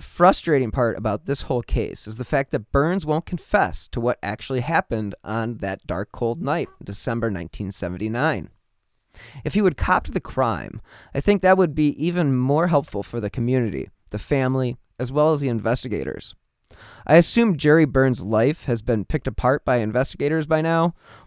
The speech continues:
but it is so unusual to commit such a horrific crime only once. His current friends said they never saw a dark side, but what about his old friends?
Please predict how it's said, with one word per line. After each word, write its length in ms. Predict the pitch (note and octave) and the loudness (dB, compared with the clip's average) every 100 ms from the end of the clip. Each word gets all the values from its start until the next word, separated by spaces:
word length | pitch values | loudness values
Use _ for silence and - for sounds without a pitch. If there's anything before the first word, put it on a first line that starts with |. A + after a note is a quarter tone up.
| - | 4
but 240 | D3+ C#3+ _ D#3 | 6 6 _ -2
it 100 | D3+ | 0
is 140 | C3+ | -2
so 440 | - - A3 G#3+ | -4 -2 2 4
unusual 440 | G3+ E3 D#3 C#3 B2 | 4 4 2 0 -2
to 80 | G#2+ | 0
commit 260 | C3+ B2+ | 0 0
such 280 | - E3 - | -2 -2 0
a 60 | C3 | -2
horrific 460 | C3+ C3+ C3+ E3 | 0 0 -2 -6
crime 540 | - C3+ B2+ C3 A2+ - _ | -6 -2 0 0 -4 -8 _
only 240 | C#3+ C#3 C#3 | -4 0 0
once. 640 | A#2 G#2+ G#2 - - - _ _ _ _ _ _ | -2 -4 -4 -6 -14 -18 _ _ _ _ _ _
His 160 | C3 | -6
current 400 | - F#3+ F#3+ D#3 - _ - | 0 4 4 2 -4 _ -2
friends 460 | F#3+ F#3 D#3 C#3 | 4 6 6 2
said 140 | C#3+ B2+ | 0 0
they 100 | C3+ | 2
never 200 | C#3 C3+ | 2 0
saw 240 | - C#3 | 2 2
a 60 | A#2 | 2
dark 300 | B2 C#3+ - | 2 2 2
side, 380 | A2 E2 A1+ - - _ | 0 -2 -4 -12 -20 _
but 80 | A#2+ | 0
what 120 | C3 | 2
about 160 | F#3 A#3 | 4 4
his 100 | C3+ | 4
old 240 | C3 F#3+ | 0 0
friends? 520 | - A2+ B1 - - | -2 -4 -4 -12 -20